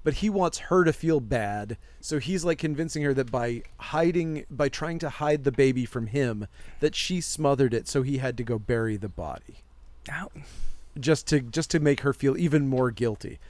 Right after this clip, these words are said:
Speaker 1: Again, this movie's gross, and it's got a lot of
Speaker 2: How
Speaker 1: terrible
Speaker 2: did she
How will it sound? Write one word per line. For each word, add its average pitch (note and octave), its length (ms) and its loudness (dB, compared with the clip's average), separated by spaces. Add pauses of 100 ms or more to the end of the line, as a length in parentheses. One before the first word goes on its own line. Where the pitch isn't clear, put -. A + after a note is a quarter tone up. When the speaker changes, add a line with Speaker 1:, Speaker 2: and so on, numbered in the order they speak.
Speaker 1:
Again, F#3 380 0
this F#3+ 140 -2
movie's A#3+ 280 -2
gross, C3 600 4
and C#3+ 220 -8
it's - 140 -8
got D3 140 -4
a C#3+ 40 -2
lot D#3+ 220 -2
of F3 60 -2
Speaker 2:
How B3 100 2
Speaker 1:
terrible - 260 4
Speaker 2:
did - 60 -2
she - 80 0